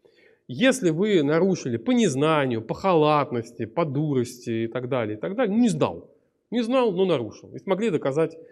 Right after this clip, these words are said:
р-, регулятору, который за вас взялся, что, ну, ну, не мог, не знал. Не было денег на, на экспертизу, не было, перепутал.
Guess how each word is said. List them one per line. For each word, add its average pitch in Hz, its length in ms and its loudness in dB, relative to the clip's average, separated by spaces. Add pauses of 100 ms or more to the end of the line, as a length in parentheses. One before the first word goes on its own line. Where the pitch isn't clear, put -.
(280)
р-, 135 380 -4
регулятору, 143 540 0
который 120 400 -4
за 120 120 -2
вас 117 200 -2
взялся, 160 340 0
что, 143 260 -10
ну, 196 220 -12 (720)
ну, 202 140 0
не 196 100 4
мог, 117 340 -2
не 175 280 -6
знал. 120 280 -8 (600)
Не 156 280 2
было 117 300 -2
денег 143 420 4
на, 123 180 -2
на 120 360 -2
экспертизу, 123 640 -6
не 131 180 -2
было, 113 500 -6
перепутал. 160 760 -2